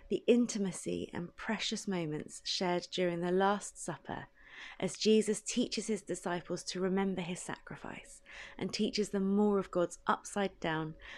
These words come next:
last will be first kingdom. The anguish as Jesus cries out to God in the garden, choosing "not my will but yours" as his friends sleep through his torment,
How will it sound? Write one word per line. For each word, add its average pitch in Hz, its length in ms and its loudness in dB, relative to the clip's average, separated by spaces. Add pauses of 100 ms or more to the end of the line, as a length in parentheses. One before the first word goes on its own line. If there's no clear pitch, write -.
(160)
last 196 400 6
will 190 80 4
be 185 100 2
first 160 420 -2
kingdom. 156 540 -8 (1700)
The - 160 0
anguish 214 640 4
as 190 140 0
Jesus - 420 2
cries 220 560 2
out 208 200 4
to 202 100 -4
God 175 280 4
in 170 180 -2
the 165 60 -4
garden, 165 640 2 (480)
choosing 214 480 6
"not 233 220 8
my 220 180 6
will 208 240 4
but 190 240 2
yours" 175 360 4
as 175 120 -4
his 190 160 -2
friends 226 420 2
sleep - 460 0
through 202 280 0
his 196 180 -2
torment, 156 640 -2